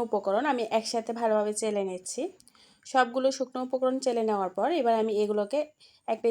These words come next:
স্প্যাচুলা দিয়ে ভালোভাবে মিশিয়ে নিচ্ছি। শুকনো উপকরণগুলো ভালোভাবে মিশিয়ে নেওয়ার পর আমি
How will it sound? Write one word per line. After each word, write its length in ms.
স্প্যাচুলা 500
দিয়ে 180
ভালোভাবে 420
মিশিয়ে 440
নিচ্ছি। 340
শুকনো 360
উপকরণগুলো 520
ভালোভাবে 400
মিশিয়ে 300
নেওয়ার 220
পর 160
আমি 100